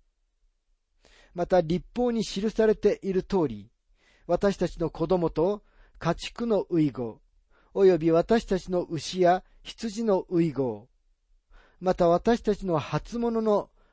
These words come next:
麦粉と、私たちの奉納物、およびあらゆる木の果実、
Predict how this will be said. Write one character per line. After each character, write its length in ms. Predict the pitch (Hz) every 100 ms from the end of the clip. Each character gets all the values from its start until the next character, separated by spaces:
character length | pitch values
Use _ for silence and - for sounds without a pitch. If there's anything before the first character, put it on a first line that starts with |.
| _
麦 300 | 156 185 180
粉 160 | - 170
と、 320 | 139 113 120 _ _ _ _
私 340 | 160 175 226
た 140 | - 180
ち 140 | -
の 100 | 170
奉 320 | - - 202
納 180 | 208 196
物、 420 | 127 127 - 107 _ _ _ _ _ _
お 100 | 220
よ 140 | 220 190
び 120 | 175
あ 140 | 160
ら 140 | 175 233
ゆ 100 | 214
る 180 | 185 - _
木 140 | -
の 260 | 240 180 - _ _ _ _ -
果 160 | 196
実、 360 | 135 - -